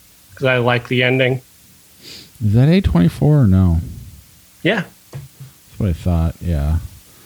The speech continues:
Speaker 2: I, I enjoy The Dead Zone, but, but The Lobster is just so wholly original. You can't argue with that one. Jacob's Ladder, nineteen ninety, Major League Two.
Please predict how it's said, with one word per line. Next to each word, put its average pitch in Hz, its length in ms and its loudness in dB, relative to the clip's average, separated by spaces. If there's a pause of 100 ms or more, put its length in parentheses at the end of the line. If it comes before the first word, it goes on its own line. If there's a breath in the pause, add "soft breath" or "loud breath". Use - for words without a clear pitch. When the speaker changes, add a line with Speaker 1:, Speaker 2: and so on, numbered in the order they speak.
(280 loud breath)
Speaker 2:
I, 127 60 4
I 113 300 2
enjoy 95 360 4
The 80 100 2
Dead 80 260 2
Zone, 78 460 2
but, 78 240 -2
but 82 140 2
The 73 100 2
Lobster 71 540 2
is 71 120 4
just - 320 0
so 71 340 2 (440)
wholly 76 340 2
original. 71 520 2
You 73 120 4
can't 73 380 2 (1400 loud breath)
argue 80 300 2
with 78 120 2
that 78 200 2
one. 80 240 2 (800 loud breath)
Jacob's 90 480 0
Ladder, 90 300 4
nineteen 87 460 2
ninety, 85 340 2
Major 85 380 2
League 80 380 -2
Two. 65 420 -4